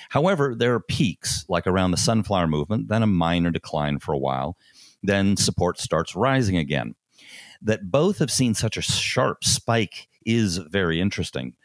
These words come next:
but such large jumps are often fickle. However, the situation right now has also changed dramatically, which kind of warrants larger shifts in opinion.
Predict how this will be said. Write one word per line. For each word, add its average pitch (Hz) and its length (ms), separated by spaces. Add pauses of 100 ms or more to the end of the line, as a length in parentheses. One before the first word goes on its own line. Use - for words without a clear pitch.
(240)
but 110 140
such - 340
large 92 540
jumps 92 280
are 92 180
often 76 320
fickle. - 480 (560)
However, 151 380
the 87 120
situation 123 800
right 73 240
now 71 220
has 71 200
also 107 400
changed 71 400
dramatically, 73 640
which - 340 (220)
kind 185 200
of 151 80
warrants 139 440
larger 87 360
shifts - 440
in 73 60
opinion. 69 580